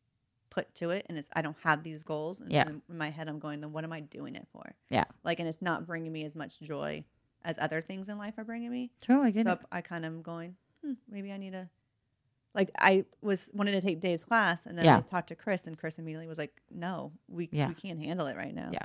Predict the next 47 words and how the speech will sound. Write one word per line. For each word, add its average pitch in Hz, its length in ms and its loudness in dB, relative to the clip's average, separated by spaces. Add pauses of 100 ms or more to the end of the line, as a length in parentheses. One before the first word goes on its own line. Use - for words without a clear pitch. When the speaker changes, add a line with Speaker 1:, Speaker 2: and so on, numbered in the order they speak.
(280)
Speaker 1:
'Cause 196 100 2
it 180 100 2
starts 196 340 6
the 170 80 -4
day 151 280 0
after 143 260 -4
we 147 140 -6
move. 185 260 -6 (140)
Speaker 2:
Oh, 156 160 12
yeah, 147 200 12
yeah, 139 100 12
yeah. 123 240 12
Speaker 1:
<laughs> - 40 -20
So 226 380 8 (260)
I 254 80 -2
was 302 140 0
like, 339 220 2 (260)
"But - 140 8
we've 320 160 2
had 330 180 6 (300)
moved." 165 240 2 (260)
Speaker 2:
Yeah. 180 240 8 (140)
Speaker 1:
Yeah, - 80 0
we'd 262 140 4
be 311 120 2
in 349 80 0
our 262 80 6
new 196 220 4
place 170 300 0
for 160 100 -6
three 156 420 0
days. 98 380 0
Speaker 2:
Yeah. 156 100 12
Speaker 1:
Like, 165 140 12 (100)
I'm 202 180 12
Speaker 2:
<laughs> - 0 -
Speaker 1:
definitely 240 600 8
anticipating 196 580 -2
us 170 240 0
sleeping 180 380 0
with 214 160 2
our 254 100 4
kids 156 300 2
every 156 240 2
single 220 300 -2
night 185 420 -2
Speaker 2:
Yeah. 123 280 12